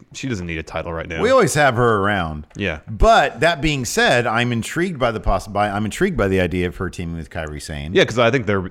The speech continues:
Speaker 1: gonna be a fantastic team.
Speaker 2: I think they're gonna be amazing.
Speaker 1: But, you know, like, the, the, the inverse of that, and granted, this particular individual didn't have the, uh, established goodwill or run of dominance that Asuka had, but how many times have we said,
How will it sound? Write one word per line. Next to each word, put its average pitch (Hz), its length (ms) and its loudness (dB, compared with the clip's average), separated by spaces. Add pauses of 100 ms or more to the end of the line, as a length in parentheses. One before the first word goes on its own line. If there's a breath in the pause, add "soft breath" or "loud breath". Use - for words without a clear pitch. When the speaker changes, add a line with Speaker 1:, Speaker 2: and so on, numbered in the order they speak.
(160)
Speaker 1:
gonna 117 100 -2
be 90 80 -2
a 82 40 -4
fantastic 107 520 -4
team. 123 300 -2
Speaker 2:
I 101 40 -6
think 120 140 -6
they're 107 140 -4
gonna 95 140 -4
be 87 160 -4
amazing. 82 640 -4
Speaker 1:
But, 123 160 -2
you 139 80 -6
know, 131 80 2
like, 117 200 0
the, 107 300 0
the, 95 380 -4
the 104 200 -4
inverse 117 400 0
of 87 60 -10
that, 80 340 -6 (280)
and 101 160 -4
granted, 95 480 -2 (120)
this 95 200 -8
particular 90 380 -6
individual 85 380 -8
didn't 85 180 -10
have 80 340 -8
the, 80 340 -10
uh, 85 120 -8
established 85 680 -4
goodwill 85 440 -4
or 82 80 -4
run 87 140 -2
of 80 100 -6
dominance 82 340 -4
that - 100 -10
Asuka 92 340 -4
had, 80 220 -8
but - 180 -12
how - 80 -8
many 110 140 -4
times 101 240 -4
have 92 80 -10
we 90 80 -6
said, 92 220 -8